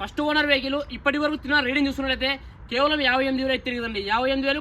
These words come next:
కంప్లీట్ షోరూమ్ ట్రాక్ అవుతుంది. లాస్ట్ సర్వీస్ కూడా మీకు రెండు వేల ఇరవై మూడు ఫిబ్రవరిలో నలభై తొమ్మిది వేలకు అయితే సర్వీస్ అండి. Every one kilometer రికార్డు అవుతుంది. నా దగ్గర అవైలబుల్గా ఉంది.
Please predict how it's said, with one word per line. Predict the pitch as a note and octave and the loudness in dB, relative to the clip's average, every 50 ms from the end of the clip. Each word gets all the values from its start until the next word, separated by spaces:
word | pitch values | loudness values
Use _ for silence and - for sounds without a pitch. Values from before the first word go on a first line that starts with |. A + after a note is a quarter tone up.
| - - | -4 -6
కంప్లీట్ | B3 A3+ B3 C#4 C4 - | -6 -4 -4 -4 -4 -4
షోరూమ్ | B3 A3+ B3+ C4 B3+ | -6 -4 -4 -2 0
ట్రాక్ | C4 C4 B3 B3+ | 0 0 0 -2
అవుతుంది. | G#3+ B3 A#3+ A#3+ B3+ C4 B3+ - - - - - - | -4 -4 -4 -4 -4 -4 -6 -10 -18 -20 -20 -12 -6
లాస్ట్ | E3 G3+ C4 C4+ C#4+ C4+ D4+ | 0 0 0 0 0 -2 -2
సర్వీస్ | D4+ D4+ D4 C4+ C4 | 0 0 -2 -2 -2
కూడా | C#4+ D4 C#4+ C#4+ | -2 -2 0 -2
మీకు | C#4 A3+ C#4+ D4 D4 D4 C#4+ - - - - F3 | -2 -2 -4 -4 -4 -4 -6 -12 -18 -14 -12 -10
రెండు | G#3 B3 C#4+ D4+ | -8 -4 -2 -2
వేల | D#4 D#4+ D4 C4+ | 0 0 0 0
ఇరవై | C4+ C#4 C#4+ C#4 C4 | 0 0 0 0 -2
మూడు | C#4 D4 D4 - - | -2 -4 -4 -6 -8
ఫిబ్రవరిలో | A3 G3 C4 C#4 C#4 C#4 C#4 C#4 C4+ C#4 D4 - - - - - - - - - - E3 | -4 -2 0 2 2 2 0 2 0 -2 -2 -4 -8 -12 -18 -18 -18 -18 -18 -14 -10 -4
నలభై | G3 B3 C#4 - | 0 0 2 2
తొమ్మిది | D4 C#4+ C#4+ D4 | 0 -2 0 0
వేలకు | D4 D4 C#4+ | 0 0 0
అయితే | C4+ A3 C4 | -2 -4 -4
సర్వీస్ | C4 C4+ A#3+ C4 | -6 -4 -4 -4
అండి. | B3+ B3+ D4 D4 C#4 - | -4 -2 -4 -4 -4 -4
Every | A#3 B3 D4 C#4+ | -6 -4 -2 -2
one | C#4+ C#4+ C4+ | -2 -2 2
kilometer | C#4+ C#4+ C#4+ C#4+ C#4+ C#4 B3 | 2 2 2 2 -4 -4 -2
రికార్డు | A#3 B3 C4 C4+ C4 | 0 0 0 0 0
అవుతుంది. | A#3 B3+ C4+ C4+ B3+ | -4 -4 -4 -2 -2
నా | A#3+ A#3 | -2 -2
దగ్గర | A3 C4 B3+ A3 | -2 -4 -4 -4
అవైలబుల్గా | A3 A#3 B3 B3+ C4 B3+ B3 | -4 -4 -4 -2 -2 -2 -2
ఉంది. | B3 B3 B3+ | 0 -2 -2